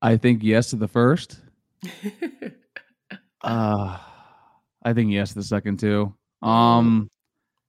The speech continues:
Speaker 1: and that's just something that more like, I just think it's, they have a really, really bad feeling, not really bad taste in their mouth from that last game, right?
Speaker 2: Yeah.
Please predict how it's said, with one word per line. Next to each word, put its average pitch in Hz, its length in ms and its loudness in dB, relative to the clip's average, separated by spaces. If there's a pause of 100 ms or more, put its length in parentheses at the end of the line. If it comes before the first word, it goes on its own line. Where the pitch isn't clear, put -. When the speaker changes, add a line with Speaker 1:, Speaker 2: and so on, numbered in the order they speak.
(460)
Speaker 1:
and 113 300 0
that's 120 140 0
just 120 120 -8
something 120 220 2
that 110 120 2
more 107 280 0
like, 104 180 -4
I 107 160 -4
just 113 220 -6
think 127 200 0
it's, 120 240 -8 (200)
they 123 120 -4
have 147 120 0
a 123 80 0
really, 110 480 0
really 110 320 0
bad 90 420 -8
feeling, 67 560 -12
not 117 160 -4
really 117 160 -2
bad 110 200 -2
taste 101 220 -6
in 104 40 -6
their 104 80 -4
mouth 101 160 -4
from 104 120 -6
that 98 100 -6
last 78 280 -8
game, 76 260 -12
right? 73 280 -10
Speaker 2:
Yeah. 165 320 -10